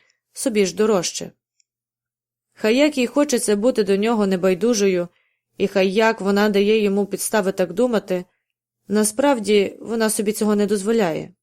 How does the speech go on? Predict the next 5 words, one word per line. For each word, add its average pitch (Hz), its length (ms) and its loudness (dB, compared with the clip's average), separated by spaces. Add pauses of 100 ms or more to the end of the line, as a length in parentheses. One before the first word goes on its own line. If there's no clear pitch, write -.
(960)
Не 220 160 0
те, 339 140 2
щоб 233 180 -2
вона 226 220 0
прикидалася, 202 880 0